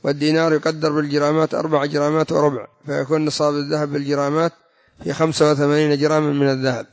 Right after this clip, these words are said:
وتجب الزكاة في حلي النساء كما سيأتي في موطنه. ما شاء الله، في واحد أنشط من بعضكم، يعني، ما فائدة تفوته من خلاصة الأحكام إلا ويقيدها. ما شاء الله، توفيق من الله.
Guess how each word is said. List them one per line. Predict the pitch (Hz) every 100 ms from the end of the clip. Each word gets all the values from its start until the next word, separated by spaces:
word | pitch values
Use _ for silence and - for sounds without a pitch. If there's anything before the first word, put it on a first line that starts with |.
| _ _ _ _ _ _ _ _ _
وتجب | 131 160 160 156
الزكاة | 147 143 139 160 165
في | 151
حلي | 123 151 151
النساء | 143 135 156 160
كما | 156 147 147
سيأتي | 143 143 143 151
في | 131
موطنه. | 131 - 117 107 _ -
ما | 143
شاء | 135 135 131
الله، | 147 139
في | 139
واحد | 135 151 127 165
أنشط | 143 139 147 -
من | 127 139 143
بعضكم، | 139 135 123 - -
يعني، | 165 165 147 165
ما | 160 180 160
فائدة | 165 160 151 151
تفوته | 156 143 160 147 151
من | 143 143 131 127
خلاصة | 139 160 143 147
الأحكام | 151 147 - 175 226 277 _ _ -
إلا | 170 151 160 170
ويقيدها. | 156 151 147 143 123 107 98 _ -
ما | -
شاء | - - 101
الله، | - - - -
توفيق | 139 143 143
من | 151 123
الله. | 113 123